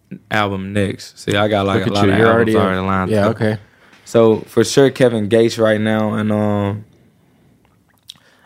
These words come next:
Speaker 1: I feel like a lot of the features I'm still getting them together. So I, I can't say it
Speaker 2: Gates
Speaker 1: yet
Speaker 2: and
Speaker 1: until
Speaker 2: Ross.
Speaker 1: it's for sure.
Speaker 2: Those are dope.
Speaker 1: Yeah.
Speaker 2: Yeah.
Speaker 1: It'll be hard.
Speaker 2: Do you feel like, uh, like you and Gates are, like, kindred spirits, kind of?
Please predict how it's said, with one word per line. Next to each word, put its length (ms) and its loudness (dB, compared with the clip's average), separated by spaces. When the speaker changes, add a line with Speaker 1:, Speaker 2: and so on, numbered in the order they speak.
Speaker 1:
I 60 0
feel 160 0
like 200 4
a 40 0
lot 200 2
of 100 0
the 80 -2
features 380 -4
I'm 120 -2
still 300 -2
getting 220 0
them 140 -2
together. 360 0
So 360 -2
I, 220 -2
I 40 -2
can't 260 -6
say 280 4
it 60 2
Speaker 2:
Gates 280 6
Speaker 1:
yet 80 0
Speaker 2:
and 100 2
Speaker 1:
until 140 4
Speaker 2:
Ross. 80 2
Speaker 1:
it's 80 -8
for 80 -4
sure. 300 -4
Speaker 2:
Those 200 -4
are 60 0
dope. 360 -4
Speaker 1:
Yeah. 120 -12
Speaker 2:
Yeah. 280 -6
Speaker 1:
It'll 100 -14
be 80 0
hard. 240 -6
Speaker 2:
Do 80 -4
you 220 6
feel 320 0
like, 260 2
uh, 420 2
like 200 -4
you 120 4
and 100 2
Gates 280 0
are, 20 0
like, 140 0
kindred 320 -4
spirits, 340 -4
kind 260 -4
of? 220 -6